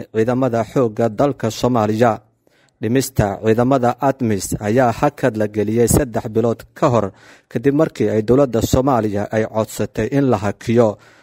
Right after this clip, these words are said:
laakiin wejiga labaad ayaa lagu wadaa in saddex kun oo askari dhammaadka bishan ay isaga baxaan dalka Soomaaliya. Marka la gaaro bisha December sanadka soo socda,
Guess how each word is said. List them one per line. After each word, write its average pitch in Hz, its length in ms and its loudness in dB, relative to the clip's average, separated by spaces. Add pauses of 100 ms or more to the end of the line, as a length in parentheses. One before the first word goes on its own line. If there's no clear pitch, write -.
(140)
laakiin 110 400 -2
wejiga 120 420 0
labaad 107 400 0
ayaa 117 200 0
lagu 117 320 0
wadaa 101 340 0 (320)
in 127 100 -2
saddex 139 440 0
kun 165 180 -2
oo 113 140 0
askari 101 460 -4 (120)
dhammaadka 117 520 0
bishan 117 440 0 (380)
ay 117 120 0
isaga 123 320 2
baxaan 110 440 -4
dalka 123 320 -4
Soomaaliya. 110 600 0 (540)
Marka 165 260 -2
la 139 160 2
gaaro 127 340 2
bisha 123 340 -2
December 113 640 0
sanadka 120 460 -2
soo 127 240 -2
socda, 104 440 -2